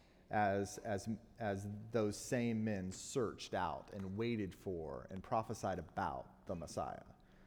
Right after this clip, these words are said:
So the irony in that is really thick.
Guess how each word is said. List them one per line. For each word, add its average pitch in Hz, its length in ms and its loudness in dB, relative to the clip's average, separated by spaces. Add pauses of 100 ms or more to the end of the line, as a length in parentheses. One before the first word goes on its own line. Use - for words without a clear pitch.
(580)
So 113 360 2
the 120 120 4
irony 131 380 6
in 117 100 2
that 110 220 4
is 104 180 -4
really 117 260 4
thick. 87 320 0